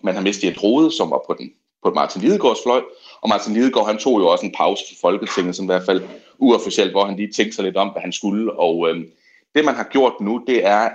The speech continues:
at der er fundet ro i partiet. Øh, fløjene er ligesom, altså Martin Lidegaard og Sofie Carsten Nielsen har sluttet fred, og man er i gang med en genopbygningsfase.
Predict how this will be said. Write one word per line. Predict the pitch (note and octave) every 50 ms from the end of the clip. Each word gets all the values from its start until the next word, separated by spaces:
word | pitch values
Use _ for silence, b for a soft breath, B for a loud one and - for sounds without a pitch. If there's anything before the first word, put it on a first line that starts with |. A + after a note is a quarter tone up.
| - - -
at | E2+ D#2+ - - _ _ -
der | F#2+
er | E2 - D2+ D2+ D2 - -
fundet | - G2+ F2 E2 G2+
ro | A#2 A#2 A2
i | A#2+
partiet. | - A#2+ A2+ - - C#3+ C3 A#2+ A2+ - - _ -
Øh, | F#2 F#2 E2+ E2+ -
fløjene | - A2+ G2 G2+ A#2 B2 B2
er | G#2+ -
ligesom, | - G2+ G2 - F#2+ E2+ - - -
altså | - - - F#2+
Martin | F#2 E2+ - G#2 G2
Lidegaard | A2+ B2 A#2 - G2 E2 C2 - -
og | -
Sofie | - - - F#2+ F2 -
Carsten | F2 D#2+ - - G#2+
Nielsen | A2 A2 A2 G#2
har | -
sluttet | - E2+ - -
fred, | - G2+ A2+ C3+ C3+ - - _ _ _ _ _ _ _ _ _ _ -
og | G#2 G#2
man | G#2 G2+
er |
i | G#2
gang | G2+ - G#2+ A2 A2+
med | G#2
en | -
genopbygningsfase. | - A2+ A#2+ B2+ B2 - F2 - E2+ E2 - - F2+ D#2 D2+ - -